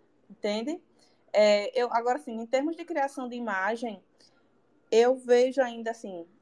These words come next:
de fotógrafos, principalmente, assim, eu vejo poucos que estão, assim, investindo pesado, assim, estudando e tal, produzindo, é, pra, pra esse contexto de, de web três. Confesso que eu ainda vejo pouco. Talvez, assim,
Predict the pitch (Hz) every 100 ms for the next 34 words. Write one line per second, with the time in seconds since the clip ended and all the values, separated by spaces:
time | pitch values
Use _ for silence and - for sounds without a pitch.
0 | _ 180 208 208 202 - 220 220 185 190
1 | 226 247 - - 214 - 202 196 185 196
2 | 208 190 165 - _ - _ _ _ 202
3 | 202 220 247 233 226 226 - - 254 247
4 | 233 254 - 214 208 220 - 220 208 226
5 | 302 220 202 208 208 190 190 - 226 196
6 | 185 214 208 202 196 196 - 202 196 220
7 | 190 190 196 220 277 302 _ _ _ _
8 | _ 185 190 190 185 180 180 175 170 165
9 | 165 _ _ _ _ _ _ 208 190 196
10 | 214 220 220 208 - - 214 214 226 254
11 | 247 240 240 240 233 254 262 247 269 269
12 | 311 - 220 170 - - - _ _ _
13 | _ _ 233 226 233 233 - 262 262 254
14 | 247 320 - 196 - 226 226 240 277 -
15 | 220 202